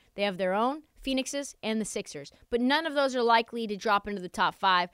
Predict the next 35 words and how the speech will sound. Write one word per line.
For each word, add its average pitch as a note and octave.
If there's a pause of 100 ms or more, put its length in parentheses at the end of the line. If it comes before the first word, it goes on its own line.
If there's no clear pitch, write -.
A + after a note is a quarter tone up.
(140)
and C4
that's E4
where D4+
franchise-altering D4
players C4+
are, D#3+
unless F#3
you're G3+
Denver F3+
and F3+
you F3+
can F3+
find F3+ (220)
Jokic C#4+
in F3
the -
forty-fourth F#3+
pick. G3 (280)
They C#4+
have C#4
one D4+
first-rounder, A3+
Phoenix, A3+ (140)
which B3
is A#3
likely B3+
in A#3
the G#3
twenties, F#3+ (160)
between A3+
twenty C#4
twenty-four B3+
and G3
twenty G3+
twenty-six. F3